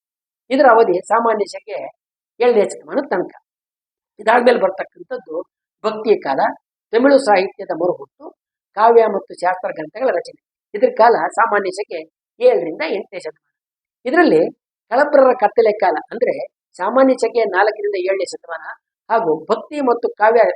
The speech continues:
ಶಾಸ್ತ್ರಗಳ ಕಾಲಗಳ ನಡುವಿನ ಅವಧಿ ಏಳರಿಂದ ಒಂಬತ್ತನೇ ಶತಮಾನ. ಅತ್ಯಂತ ಕಟುಕವಾಗಿ ಇರ್ತಕ್ಕಂಥ ಈ ಎರಡು ಅವಧಿಗಳ ಐದು ಶತಮಾನಗಳನ್ನ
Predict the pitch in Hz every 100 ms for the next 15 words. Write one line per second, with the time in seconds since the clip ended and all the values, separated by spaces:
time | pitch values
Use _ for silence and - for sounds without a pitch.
0 | - _ _ _ _ - 226 226 233 202
1 | - 196 196 190 180 180 180 170 254 156
2 | - _ _ _ 226 220 190 180 277 208
3 | 196 208 202 202 - - _ _ _ _
4 | _ _ _ _ 202 220 285 285 262 208
5 | 226 220 208 202 190 - 185 - 165 -
6 | 160 - _ _ 233 262 254 254 185 202
7 | 208 185 185 - 185 226 180 180 180 175
8 | 175 175 175